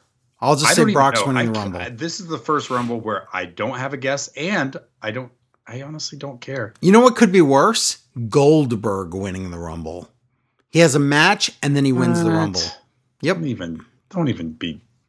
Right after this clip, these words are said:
Speaker 2: that guy.
Speaker 1: He beat, get this, he beats Drew for the title in, in a minute and nine seconds.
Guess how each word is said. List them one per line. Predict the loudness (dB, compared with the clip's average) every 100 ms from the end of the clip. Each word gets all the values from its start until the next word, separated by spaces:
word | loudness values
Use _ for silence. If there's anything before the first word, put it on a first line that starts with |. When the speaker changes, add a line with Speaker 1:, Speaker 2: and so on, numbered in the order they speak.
| _ _
Speaker 2:
that | -8 -8 -8
guy. | -6 -2 -2 -4 -6 _ _ _ _ _ _ _ _ _ _ _ _ -2
Speaker 1:
He | 0
beat, | 2 2 0 -2 -6
get | 2 2
this, | 2 0 -2 -8 _ _
he | -2 0
beats | 2 2 2 0 -4 -6 -6 _ _ _ _ _ -16
Drew | -10 0 4 6 4 -2 -8 _ _ _ _ _ _ _ _
for | -2
the | -2
title | 2 2 4 2
in, | 0 -2 -6
in | -2 0 2 0 -6 _ _ -4
a |
minute | 0 2 2 2 0
and | 2 2
nine | 2 2 0
seconds. | -2 -2 -2 -4 -8 -8